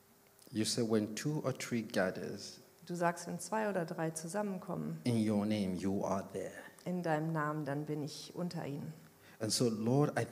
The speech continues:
Speaker 1: thank you because we are more than two, we are more than three.
Speaker 2: Und deswegen möchte ich dir danken, Herr, weil wir heute mehr als zwei oder drei sind.
Speaker 1: And I strongly believe there's so much of you here today.
Speaker 2: Und ich glaube fest daran, dass du hier bist heute.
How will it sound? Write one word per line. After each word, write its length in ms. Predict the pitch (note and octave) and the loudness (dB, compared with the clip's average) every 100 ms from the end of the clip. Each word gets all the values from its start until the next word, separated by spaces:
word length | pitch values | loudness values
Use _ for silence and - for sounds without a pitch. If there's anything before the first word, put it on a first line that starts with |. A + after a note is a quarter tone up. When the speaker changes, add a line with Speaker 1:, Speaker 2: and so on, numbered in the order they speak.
| - | 0
Speaker 1:
thank 340 | C3+ B2 A#2+ - | 4 4 4 0
you 200 | B2 A#2+ | 0 0
because 420 | - - A2 - | -2 -2 -2 2
we 80 | G#2 | 2
are 60 | G2 | 4
more 260 | G2 G#2+ | 4 4
than 260 | G#2+ G2+ G#2 | 4 2 0
two, 360 | - A2+ A2 G2+ | -2 0 2 0
we 220 | G2 G#2 | 0 0
are 80 | G2+ | -2
more 220 | G2 G2 | -2 0
than 160 | F#2+ F2 - | 0 -4 -6
three. 260 | - - - - - | -12 -12 -16 -10 -4
Speaker 2:
Und 120 | D#3 | -2
deswegen 380 | D#3+ - E3+ E3 | 0 0 -2 -2
möchte 220 | D#3+ E3+ | -2 -4
ich 80 | - | -6
dir 120 | F3 | -2
danken, 340 | F#3+ F#3+ F#3+ | 0 -2 -2
Herr, 340 | E3+ F3 E3 D#3 | -2 0 0 0
weil 180 | E3 D#3+ | 0 0
wir 160 | D3 E3 | 0 0
heute 280 | D#3 - D#3+ | -2 -2 -2
mehr 260 | E3 F3 | 0 0
als 260 | A#2+ D#3+ - | 0 -4 -4
zwei 240 | C#3+ C#3+ | -2 -2
oder 160 | C3+ B2 | -2 -4
drei 280 | D#3+ B2+ D2+ | -4 -4 -4
sind. 340 | - F2+ G2 | -6 -8 -8
Speaker 1:
And 140 | - G#2 | -4 0
I 80 | G#2+ | 2
strongly 680 | - - - - C3 B2 B2 | 2 0 -2 2 2 2 0
believe 340 | B2 A2+ G#2+ | 0 0 0
there's 180 | G#2 - - - | 0 0 2 2
so 80 | C#3+ | 2
much 260 | A2+ F#2+ G2+ | 2 0 -4
of 120 | F2 | -4
you 120 | F2 D#2+ | -6 -8
here 300 | - G2+ F2 | -10 -10 -8
today. 280 | - - - - - | -8 -8 -10 -10 -4
Speaker 2:
Und 140 | E3+ | -2
ich 160 | D#3+ D#3+ | -2 -2
glaube 320 | F3 F#3+ F3+ - | 2 2 2 -4
fest 260 | - G#3 G#3 | -2 -2 0
daran, 300 | F3 D#3+ D#3+ | 4 4 4
dass 180 | D#3 D#3+ | 0 -2
du 120 | E3+ | -4
hier 240 | D#3+ D#3 | -4 -4
bist 260 | D#3 D3+ - | -6 -8 -6
heute. 240 | E3 - | -6 -6